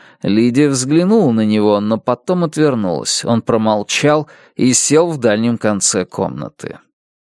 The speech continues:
«Спасибо, что пришли, мистер Боуман», — сказал Спектр как любезный хозяин. «Мы не задержим вас надолго. Да и кто знает, возможно, вы узнаете кое-что новое».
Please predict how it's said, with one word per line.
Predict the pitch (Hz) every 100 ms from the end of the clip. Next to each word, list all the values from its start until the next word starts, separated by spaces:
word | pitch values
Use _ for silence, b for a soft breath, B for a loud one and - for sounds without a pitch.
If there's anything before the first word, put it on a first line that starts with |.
| _ _ _ _ _ _ _ _ _ -
«Спасибо, | - - 240 220 - 143 208 208 214
что | - - 190
пришли, | 185 170 156 - 147 143 101
мистер | 113 214 - - 127 107
Боуман», — | 98 107 107 104 104 98 B B
сказал | - - 104 92 95
Спектр | - 147 147 131
как | - 107
любезный | 95 92 117 117 120
хозяин. | 113 - 101 80 62 50 - _ _ _ _ _ _ _
«Мы | 247 247 247 233
не | 220
задержим | 185 202 165 180 208 180 190
вас | 135 139 -
надолго. | 135 120 95 - 57 - - _ _ _ -
Да | 95
и | 117 117 110
кто | - - 226
знает, | 233 262 262 - - - B B B B
возможно, | - 143 123 131 147 202
вы | 226 240
узнаете | 170 139 127 156 156 208 220
кое-что | - 113 254 262 - - -
новое». | 214 208 165 139 - 50